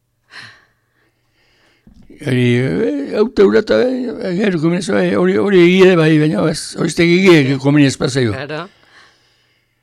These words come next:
Speaker 1: Eh, izena galdu ezkero, ezin bildu. Oire,
Speaker 2: Nahiko lan.
Speaker 1: nahiko lan, oire, nahiko lan da, eh, bai, bai, bai, bai.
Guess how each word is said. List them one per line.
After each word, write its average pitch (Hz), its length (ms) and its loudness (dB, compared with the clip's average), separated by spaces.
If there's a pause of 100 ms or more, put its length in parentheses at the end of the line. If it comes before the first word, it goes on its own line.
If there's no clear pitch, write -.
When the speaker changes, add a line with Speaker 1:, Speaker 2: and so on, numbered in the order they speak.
(600)
Speaker 1:
Eh, 127 760 0 (1080)
izena 160 420 0
galdu 139 320 -2
ezkero, 139 380 -2 (2500)
ezin 123 300 -6
bildu. 117 220 -10 (1120)
Oire, 123 480 -4
Speaker 2:
Nahiko 147 360 -14
lan. 170 260 -12 (220)
Speaker 1:
nahiko 127 340 -8
lan, 131 200 -8
oire, 127 300 -6
nahiko 123 280 -6
lan 127 180 -4
da, 131 160 -2
eh, 127 120 -6
bai, 127 200 -8
bai, - 180 -8
bai, 143 260 -10
bai. 147 200 -14